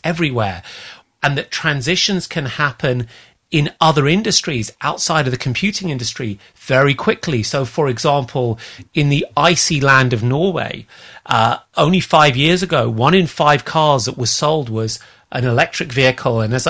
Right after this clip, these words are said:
as of September two thousand and twenty-one, nine out of ten cars that were sold was a battery-powered electric vehicle. It, the change happened really quickly.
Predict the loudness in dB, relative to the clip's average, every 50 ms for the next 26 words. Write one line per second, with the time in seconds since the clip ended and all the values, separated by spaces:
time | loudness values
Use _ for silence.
0 | -2 2 2 2 4 4 2 2 0 -2 -4 -4 -4 -4 0 0 2 2 4 4
1 | 4 4 4 2 -4 -12 _ _ _ _ _ _ _ _ _ _ -4 -2 0 4
2 | 6 6 6 4 4 0 -2 0 0 -2 -2 -2 -2 0 2 4 4 4 4 2
3 | -2 -4 -8 _ _ _ _ _ _ _ _ -2 2 4 4 4 4 4 2 2
4 | 0 -4 -2 0 0 0 0 0 0 -2 0 0 0 -2 -6 -8 -6 -6 -2 0
5 | 2 2 2 0 -2 -4 -4 -4 -2 0 0 0 0 -2 -6 -6 -4 0 0 0
6 | 0 0 -2 -4 -4 -6 -6 -10 -12 -10 -8 -8 -8 -8 -10 -12 -12 -10 -12 -12
7 | -10 -8 -8 -4 -2 0 0 2 2 2 4 2 2 2 2 0 2 0 0 2
8 | 2 2 0 0 -2 -4 -6 -8 -8 -8 -10 -12 -12 -12